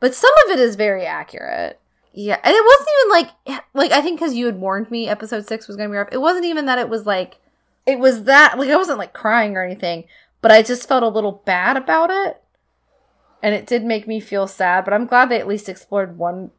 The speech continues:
victim's, like, full life to, like, express that everybody who was killed by Jeffrey Dahmer was a person and had families.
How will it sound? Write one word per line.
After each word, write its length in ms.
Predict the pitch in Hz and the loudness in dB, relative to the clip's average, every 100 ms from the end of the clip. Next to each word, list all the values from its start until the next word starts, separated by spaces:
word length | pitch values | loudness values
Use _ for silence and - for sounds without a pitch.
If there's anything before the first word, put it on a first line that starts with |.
| _ | _
victim's, 520 | 185 175 - 175 170 | -10 -8 -6 -8 -8
like, 180 | 156 - | -14 -16
full 280 | _ 180 180 | _ -10 -8
life 360 | - 170 170 _ | -8 -10 -14 _
to, 120 | - | -12
like, 300 | 170 160 - - | -10 -10 -12 -20
express 600 | 185 - - 175 156 - | -18 -18 -8 -6 -6 -14
that 340 | - 156 - _ _ _ _ _ _ _ _ | -10 -10 -10 _ _ _ _ _ _ _ _
everybody 520 | 208 214 208 190 180 | -4 -2 -2 -2 -2
who 140 | 180 190 | -8 -10
was 160 | 170 - | -12 -8
killed 200 | 170 165 | -10 -8
by 120 | 165 | -10
Jeffrey 280 | - - 165 | -10 -12 -12
Dahmer 340 | 160 - - | -12 -14 -16
was 160 | - 156 | -16 -16
a 60 | |
person 760 | - _ - - - 110 - - - | -20 _ -12 -12 -16 -16 -16 -20 -18
and 160 | 175 | -18
had 240 | 165 156 _ | -14 -16 _
families. 800 | 160 - 57 53 57 214 - | -18 -18 -18 -18 -18 -18 -20